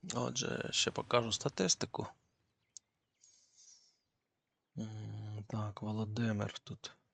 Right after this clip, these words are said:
дивися. В принципі, Володимир, Саш і Тоха йшли, можна сказати, нога в ногу. Я тут трішки відставав.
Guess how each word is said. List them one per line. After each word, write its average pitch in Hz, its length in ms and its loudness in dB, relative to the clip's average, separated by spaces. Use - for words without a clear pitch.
дивися. 113 540 -4
В 147 40 -8
принципі, 139 420 4
Володимир, 120 880 4
Саш - 460 2
і 127 80 -2
Тоха 123 420 2
йшли, 107 500 0
можна 107 180 -4
сказати, 113 320 -2
нога 110 240 0
в 107 60 0
ногу. 104 300 0
Я 104 100 2
тут - 240 -6
трішки - 360 -6
відставав. 147 640 2